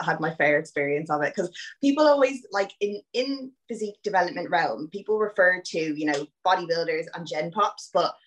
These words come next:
I feel like I am myself a general population because I have a nine-to-five job and I have to navigate everything just like my clients have to do. So I don't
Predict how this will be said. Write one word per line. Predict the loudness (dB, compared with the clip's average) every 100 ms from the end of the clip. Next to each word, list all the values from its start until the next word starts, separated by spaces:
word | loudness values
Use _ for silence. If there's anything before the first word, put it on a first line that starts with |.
| _ -2
I | 0 2
feel | 0
like | 0 0 -2
I | -2
am | -2 -2
myself | -6 -6 -6 -8 _ _ -8
a |
general | -6 -6 -8
population | -8 -2 -2 -2 -4 -4
because | -4 -2 -2 -2 -10 _ _ -4
I |
have | 2 2 2 -4 _ _ -2
a |
nine-to-five | 0 0 0 0 0
job | 2 2 0
and | -4
I |
have | -6 -8
to | -2
navigate | -2 -2 -4 -4
everything | -4 -4 -4
just | -4
like | -4
my | -4
clients | 0 0 0 -2
have | -6
to | -8
do. | -10 -8
So | -2
I | 0
don't | 0 -2